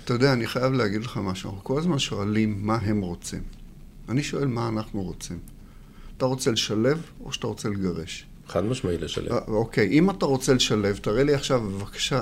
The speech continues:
Speaker 1: את מכלול הפעילות שלך ומה זה ההגדרה של שילוב בעיניך. כמו שאומרים לי, "אין עם מי לדבר בצד הפלסטיני", אני אומר, "תגיד לי מה אתה רוצה." תגיד לי לאן אתה רוצה להגיע, אני אגיד לך מה הדרך הכי קצרה. אתה המעצמה פה, תוביל.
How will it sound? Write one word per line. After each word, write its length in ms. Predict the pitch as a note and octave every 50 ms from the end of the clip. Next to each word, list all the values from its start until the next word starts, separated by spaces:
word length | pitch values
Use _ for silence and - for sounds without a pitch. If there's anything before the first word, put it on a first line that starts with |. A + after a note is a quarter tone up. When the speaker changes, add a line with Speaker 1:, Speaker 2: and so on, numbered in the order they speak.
| - -
Speaker 1:
את 160 | B2+ - -
מכלול 500 | B2 G#2+ F#2+ - - C3 B2+ C3+ D3+ D#3
הפעילות 500 | D3+ C#3+ - C#3+ B2 G#2+ G2 G2 G2+ -
שלך 180 | - - - C3+ C3+ C#3+
ומה 280 | A2+ A2+ A#2+ B2+ C#3+
זה 160 | C#3+ D#3 C#3
ההגדרה 420 | A#2+ A#2+ A2 G#2+ G2+ G#2 G#2+ A#2 A#2
של 200 | - - A2+ G#2
שילוב 460 | - - - G#2 F#2+ F#2+ G2 F#2+ F#2 F2
בעיניך. 500 | F2+ F2 E2 E2+ E2+ F2 E2+ - - C2 B1 - - - - - - - - - - - - - - - - - - - -
כמו 140 | D#3 F#3+ F#3
שאומרים 460 | F#3+ F3+ C#3+ C#3+ C3+ C3+ D3 C#3+ B2
לי, 160 | A#2 B2 - -
"אין 160 | D3 D3+ D#3+ E3
עם 160 | D3 C3+ C3
מי 100 | C3 C3
לדבר 480 | B2+ A#2 A2 A2+ G2+ G#2 A2+ A#2+ B2
בצד 380 | A2+ G2 G2+ - - G#2+ G#2 G#2+
הפלסטיני", 640 | G#2+ - - G2+ G2+ G2 - - - G#2+ G2+ G#2 A#2
אני 120 | C3 E3
אומר, 180 | F#3 G#3 B3 A#3+
"תגיד 320 | A#3+ - G#3 B3+ C4+ B3+
לי 100 | C#4+ C4+
מה 160 | B3 - C#4
אתה 140 | D#4 - C4
רוצה." 340 | C4 B3+ A3 F#3+ - - A#3 F#3+ - - - - - - - - - - -
תגיד 280 | - C3+ C3 F#3+ A3 G#3+
לי 80 | G#3+ G3
לאן 200 | F3+ F3 F3+ F3+
אתה 140 | F3 F3+
רוצה 280 | D3 C3+ C3 - D#3 C#3+
להגיע, 460 | C#3 C3 A#2+ A2 G2+ G2+ G2+ G2 G#2
אני 140 | A#2+ D3+ F3
אגיד 100 | F#3+ G3+
לך 100 | F#3+ -
מה 180 | G3 F#3+ F#3+ F#3
הדרך 300 | F#3 F3+ F#3+ F3+ - F#3+
הכי 200 | - - F#3+ F#3+
קצרה. 400 | - - - G3 G3+ G3 E3 G2+
אתה 220 | - - F3+ G3
המעצמה 640 | C#4 D#4 C#4+ C4 G3+ D#3 - - C3 A2 G#2 G2 F#2+ - -
פה, 120 | F2 F2+ - - - - - - -
תוביל. 440 | C#3 A#2 B2 D#3 - D3+ - F#2